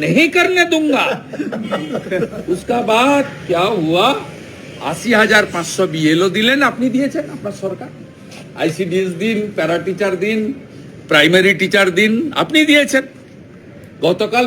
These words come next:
পর্যন্ত তিপ্পান্ন হাজার বিএলএ টু দিয়েছেন, দুশো চুরানব্বইটা বিএলএ ওয়ান দিয়েছেন। অল পার্টি মিটিংয়ে অরূপ বিশ্বাস, ফিরহাদ হাকিম, জয়প্রকাশ মজুমদারকে পাঠিয়েছেন,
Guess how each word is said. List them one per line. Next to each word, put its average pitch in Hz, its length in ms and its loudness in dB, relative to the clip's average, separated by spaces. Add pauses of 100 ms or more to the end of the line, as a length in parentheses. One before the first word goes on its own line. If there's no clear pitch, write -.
পর্যন্ত 226 360 -2 (160)
তিপ্পান্ন 233 420 0 (120)
হাজার 233 220 2 (120)
বিএলএ 208 320 0 (100)
টু 202 100 -2 (140)
দিয়েছেন, 254 400 -4 (1200)
দুশো 185 240 0 (100)
চুরানব্বইটা 226 640 2 (120)
বিএলএ 214 340 4 (100)
ওয়ান 233 180 4 (120)
দিয়েছেন। 294 400 4 (1080)
অল 208 100 2 (100)
পার্টি 262 320 -2
মিটিংয়ে 262 460 0 (1040)
অরূপ 208 220 -2
বিশ্বাস, 220 440 -4 (100)
ফিরহাদ 214 300 0
হাকিম, 214 300 -4
জয়প্রকাশ 202 480 -2
মজুমদারকে 220 560 0
পাঠিয়েছেন, 220 560 -4